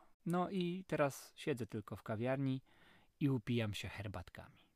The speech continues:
Tako rzecze Vincent.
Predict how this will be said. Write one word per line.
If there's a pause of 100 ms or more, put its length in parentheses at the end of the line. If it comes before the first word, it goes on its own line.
(160)
Tako (420)
rzecze (200)
Vincent.